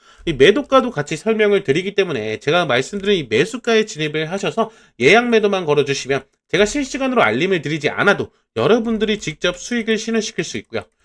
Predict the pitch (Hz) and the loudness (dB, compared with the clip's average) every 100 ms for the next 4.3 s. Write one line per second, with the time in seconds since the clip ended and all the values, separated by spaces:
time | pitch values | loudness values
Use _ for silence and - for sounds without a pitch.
0 | _ _ _ 226 269 269 277 254 240 180 | _ _ _ 0 2 0 -2 0 2 2
1 | 127 180 175 135 151 170 226 233 214 156 | 2 -2 -2 -2 -2 -2 0 2 0 2
2 | 202 202 135 107 120 - 139 107 139 214 | 2 2 -4 -2 -4 0 2 0 -4 -4
3 | 208 240 240 233 226 196 160 156 226 196 | -4 -4 -2 -2 0 0 -2 -2 0 0
4 | - 208 | 0 -4